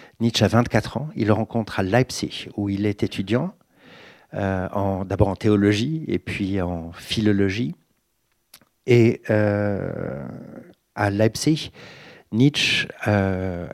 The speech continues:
est invité à un dîner chez Wilhelm Brockhaus, qui est un éditeur et qui est le beau-frère de Wagner. Et, euh, à cette première rencontre,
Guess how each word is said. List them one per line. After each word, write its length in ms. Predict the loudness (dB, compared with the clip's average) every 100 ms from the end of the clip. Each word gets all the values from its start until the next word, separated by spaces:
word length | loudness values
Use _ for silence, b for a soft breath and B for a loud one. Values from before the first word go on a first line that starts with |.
| -6
est 160 | 0
invité 320 | 0 2 4
à 60 | 4
un 140 | 4
dîner 340 | 2 0 0 0
chez 260 | 2 2
Wilhelm 360 | 2 0 -2 -2
Brockhaus, 680 | 2 2 2 0 -4 -6 -10
qui 80 | -8
est 140 | -6
un 80 | -2
éditeur 480 | -2 -4 -2 -2 0
et 80 | -4
qui 200 | -2 -4
est 100 | -4 B B B -6
le 440 | 2 4 4 2 -8
beau-frère 840 | -8 4 4 4 0 0 -2 -6 -12
de 180 | -6 -4
Wagner. 540 | -2 -4 -4 -8 -10 -18 _ _ _ B B B B B B B B B _
Et, 500 | 2 4 4 2 -4 -10 -2
euh, 520 | 0 0 -4 -6 -8 -10 -14 _ _ _ _ _ _ -20 -20 -20 -6
à 140 | 0
cette 240 | 4 4 8
première 380 | 8 8 4 0
rencontre, 640 | -4 -6 -8 -8 -18 -20